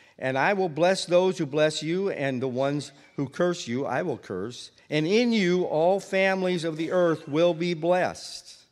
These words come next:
But instead, that Easter morning, knowing full well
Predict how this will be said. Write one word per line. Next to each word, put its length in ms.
But 140
instead, 880
that 200
Easter 320
morning, 720
knowing 380
full 360
well 600